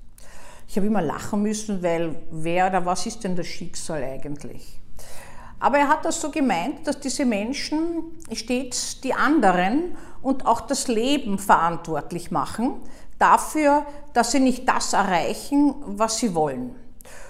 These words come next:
Und wenn Sie zurückblicken auf für Sie verlorene Jahre, es gibt im Leben kaum verlorene Jahre, muss ich sagen, weil viele Jahre sind Lehrjahre,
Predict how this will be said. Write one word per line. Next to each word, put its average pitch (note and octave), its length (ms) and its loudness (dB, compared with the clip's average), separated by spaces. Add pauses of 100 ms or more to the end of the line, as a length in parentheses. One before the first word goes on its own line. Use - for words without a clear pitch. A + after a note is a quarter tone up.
(100)
Und C4+ 140 4
wenn D4+ 120 4
Sie D#4+ 160 4
zurückblicken C#4 1040 -2
auf G3 260 4
für - 280 -2
Sie D4 280 -2
verlorene G#3 680 2
Jahre, A3+ 500 0
es G#3 200 -2
gibt - 300 -6
im F#3+ 120 0
Leben E3 380 -2
kaum - 320 -4
verlorene D#3+ 640 -4
Jahre, D3+ 380 -2
muss E3+ 240 -2
ich D#3+ 120 -6
sagen, F3+ 300 -2
weil E3+ 140 -2
viele B3 340 -2
Jahre E3+ 400 2
sind F3+ 240 -6
Lehrjahre, E3+ 1000 -2